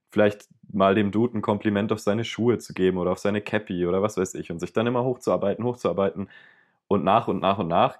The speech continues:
kennst du dann halt auch immer mehr Leute und die erkennen dich auch wieder und dann gibst du dem einen mal einen Fistbump, mit dem anderen st-, stößt du mal dein Getränk an und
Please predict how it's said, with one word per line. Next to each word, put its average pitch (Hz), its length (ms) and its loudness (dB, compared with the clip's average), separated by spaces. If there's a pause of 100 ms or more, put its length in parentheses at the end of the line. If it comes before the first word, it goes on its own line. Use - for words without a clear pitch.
(140)
kennst 139 300 -2
du 98 60 0
dann 87 140 0
halt 80 120 0
auch 80 120 -4
immer 82 140 -4
mehr 82 140 -4
Leute 80 480 -2 (200)
und - 160 -12
die 113 100 4
erkennen 95 300 2
dich - 180 0
auch 85 160 -2
wieder 98 240 2
und 92 120 -2
dann 82 100 -4
gibst - 180 -10
du - 60 -6
dem 85 120 -4
einen 87 220 -2
mal 85 80 -4
einen 90 80 -6
Fistbump, 110 580 0
mit - 120 -10
dem - 100 -8
anderen 87 400 -4
st-, - 180 -20 (100)
stößt - 380 -2
du 98 60 -4
mal 95 220 2
dein 92 180 0
Getränk 127 400 0
an 107 360 2 (460)
und 98 640 2